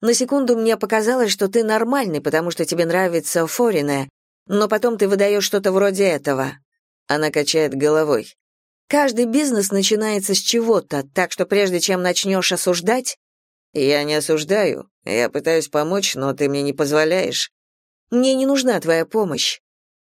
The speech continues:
«Тогда почему ты здесь?» парирую я, не повышая голоса. Лоти собирается ответить, но потом закрывает рот и откидывается на спинку стула.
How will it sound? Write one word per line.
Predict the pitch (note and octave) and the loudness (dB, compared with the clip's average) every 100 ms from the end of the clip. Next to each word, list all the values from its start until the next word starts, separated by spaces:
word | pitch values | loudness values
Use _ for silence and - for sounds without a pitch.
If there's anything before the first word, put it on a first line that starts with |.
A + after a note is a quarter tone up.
| _ - | _ -4
«Тогда | A2+ C#3 C#3+ D#3+ F3+ | 0 0 0 0 0
почему | F3+ F3 D#3+ F#3+ G3 G#3+ | 0 -4 -2 -2 -2 -2
ты | F#3+ | -2
здесь?» | C3 B2+ C3+ - - - _ _ _ _ _ _ - | -4 -4 -4 -4 -8 -10 _ _ _ _ _ _ 0
парирую | D3 D3+ D3 C#3+ C#3 | 2 2 2 2 2
я, | C#3 D#3+ | 2 0
не | D#3+ | -2
повышая | C#3 C#3 C#3+ D3 C#3+ C#3+ | -2 0 0 0 0 0
голоса. | D3 C3+ B2+ - - - _ _ _ _ _ _ _ | 0 0 -2 -6 -8 -10 _ _ _ _ _ _ _
Лоти | - D#3+ G3+ G3 | -2 2 2 0
собирается | G3 F#3 F3+ F#3 E3+ F3+ | -2 0 2 0 0 -2
ответить, | F3+ G3 G#3+ G3 - - _ _ | 0 0 0 -2 -10 -12 _ _
но | - D3 E3 F3+ | -8 -2 0 0
потом | F3 E3+ F3+ | 0 -2 -2
закрывает | E3 E3 E3 E3 D#3+ F#3 | -2 0 0 2 0 0
рот | G#3 G3 D#3+ | -2 0 -2
и | |
откидывается | D3+ - E3 D3+ D3 C#3 C#3 | -2 -2 -4 0 0 0 -4
на | C#3+ | -4
спинку | C#3+ D#3 C#3 D3 | -4 -4 -2 -4
стула. | - D3+ C3 A2+ | -2 -2 -2 -4